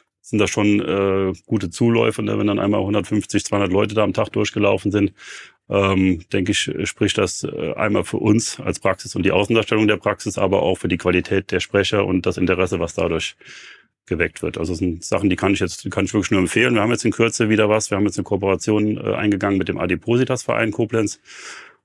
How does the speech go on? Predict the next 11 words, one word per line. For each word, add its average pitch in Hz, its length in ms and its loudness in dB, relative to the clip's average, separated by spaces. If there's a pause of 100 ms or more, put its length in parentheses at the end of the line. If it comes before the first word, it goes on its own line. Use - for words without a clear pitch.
(100)
Äh, 101 40 0
und 92 600 0
auch 85 120 -6
hier 127 160 2
haben 127 120 2
wir, 101 480 2
äh, 90 60 -4 (180)
mit - 100 -6
dem 90 80 -2
Andreas 104 440 0
einen, 117 160 2